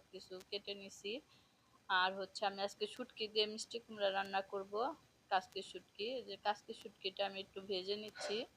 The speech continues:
ভেজে নিলে খেতে ভালো লাগে, সুন্দর একটা ঘ্রাণ আসে। তো এদিকে ভেন্ডি কেটে নিছি, ভেন্ডি ভাজি করব। শুটকিটা নামিয়ে রেখে তারপর ভেন্ডিটা বসিয়ে দিব। এই যে কড়াই বসাই দিছি,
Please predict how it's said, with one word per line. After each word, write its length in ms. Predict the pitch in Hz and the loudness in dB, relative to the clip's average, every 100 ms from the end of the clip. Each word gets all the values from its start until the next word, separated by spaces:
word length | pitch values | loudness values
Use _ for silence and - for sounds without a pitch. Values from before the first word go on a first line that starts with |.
| _ _ _ _ _ | _ _ _ _ _
ভেজে 280 | 208 196 196 | 2 4 2
নিলে 280 | 202 202 202 | 0 0 0
খেতে 280 | 202 202 202 | 0 -2 -2
ভালো 280 | 202 196 185 | 2 4 4
লাগে, 360 | 196 196 196 202 294 - | 4 2 4 2 0 -4
সুন্দর 360 | - 214 190 190 | -10 -8 -2 -2
একটা 260 | 185 - 185 | -2 -6 -10
ঘ্রাণ 340 | 190 190 185 | 2 4 4
আসে। 320 | 180 185 - 226 320 _ _ _ _ - - - - - - - - | 2 -2 0 0 0 _ _ _ _ -16 -12 -10 -10 -8 -8 -8 -4
তো 100 | 214 | 0
এদিকে 300 | 208 214 220 | 0 2 0
ভেন্ডি 380 | 208 214 208 220 | 4 4 6 10
কেটে 300 | 233 233 233 | 12 10 6
নিছি, 280 | 240 226 233 | 2 2 -2
ভেন্ডি 360 | 226 220 202 214 | 0 0 0 0
ভাজি 320 | 214 202 208 | 4 4 2
করব। 280 | - 208 208 240 285 - | 0 2 6 6 6 0
শুটকিটা 520 | - 214 208 - 214 | -4 -2 -2 0 0
নামিয়ে 400 | 208 214 220 226 | 2 2 2 2
রেখে 260 | 220 208 220 | 2 0 -4
তারপর 320 | - 202 175 196 | -4 -4 -4 -4
ভেন্ডিটা 480 | 202 196 202 190 185 | -4 -4 -4 -4 -4
বসিয়ে 360 | 190 - 185 | -4 -4 -4
দিব। 200 | 196 190 226 | -4 -2 0
এই 140 | 233 | 2
যে 100 | 190 | 2
কড়াই 320 | - 202 185 180 | 2 4 4 4
বসাই 360 | 190 202 190 190 | 0 0 -2 -2
দিছি, 340 | 427 - | -4 -4